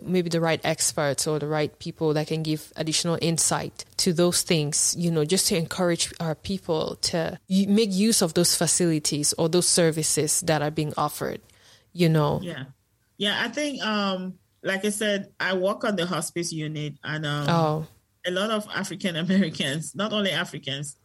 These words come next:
Speaker 2: Africans Americans as a whole, they really do not like hospice, putting their patient on hospice care.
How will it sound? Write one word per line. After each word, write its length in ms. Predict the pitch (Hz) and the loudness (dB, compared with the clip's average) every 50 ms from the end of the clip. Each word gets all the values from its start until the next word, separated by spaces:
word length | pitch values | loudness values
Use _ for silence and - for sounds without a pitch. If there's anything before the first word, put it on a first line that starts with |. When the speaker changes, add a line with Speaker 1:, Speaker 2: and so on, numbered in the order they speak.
| _ - - | _ -8 -6
Speaker 2:
Africans 460 | 160 214 208 214 208 - 208 208 208 | -6 -4 -4 -6 -4 -2 -2 0 0
Americans 540 | 196 175 160 151 147 151 160 - 165 156 156 | -2 -2 -2 -2 -2 -2 -2 -4 -4 -4 -2
as 160 | 160 156 151 | -4 -4 -4
a 100 | - 147 | -4 -4
whole, 380 | 147 156 151 151 151 151 151 147 - - | -4 -2 -2 -4 -4 -4 -8 -10 -10 -4
they 160 | 160 165 165 | -2 -2 0
really 560 | 165 165 170 175 180 180 180 175 175 175 170 | 0 -2 -2 -2 0 0 0 0 0 -2 -4
do 180 | 170 170 156 151 | -4 -4 -4 -4
not 240 | 156 156 147 82 | -2 -4 -4 -4
like 240 | 90 135 147 147 143 | -4 -4 -4 -4 -6
hospice, 640 | - 143 135 143 143 - - 139 143 139 - - - _ _ _ | -6 -8 -6 -6 -6 -8 -6 -6 -6 -4 -6 -8 -10 _ _ _
putting 240 | 156 139 139 151 151 | -8 -6 -6 -4 -4
their 100 | 143 147 | -6 -6
patient 480 | 143 - 147 147 139 - 143 143 143 | -4 -4 -4 -4 -4 -4 -6 -6 -6
on 100 | 135 135 143 | -6 -8 -8
hospice 440 | 135 135 131 - - - 127 - | -8 -6 -8 -8 -8 -8 -10 -10
care. 340 | - - - - - - 127 | -10 -10 -12 -12 -12 -14 -16